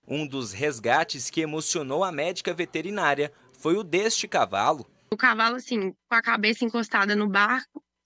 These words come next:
Speaker 2: com o corpo na água, nós fomos deslocando ele, segurando a cabeça dele em-, dentro do barco, e ele, assim, dormindo, fechando o olhinho e dormindo,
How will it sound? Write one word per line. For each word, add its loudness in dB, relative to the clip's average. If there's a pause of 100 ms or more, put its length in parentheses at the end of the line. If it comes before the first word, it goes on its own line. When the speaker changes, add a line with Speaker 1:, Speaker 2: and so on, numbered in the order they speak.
(220)
Speaker 2:
com 4
o 0
corpo 2
na 6
água, 2
nós -2 (120)
fomos 0
deslocando 0
ele, 0
segurando 2
a 6
cabeça 0
dele -2
em-, 0 (140)
dentro -4
do -4
barco, 0 (680)
e 2
ele, 2
assim, 2
dormindo, 2 (260)
fechando 2
o 4
olhinho 2 (280)
e -2
dormindo, 2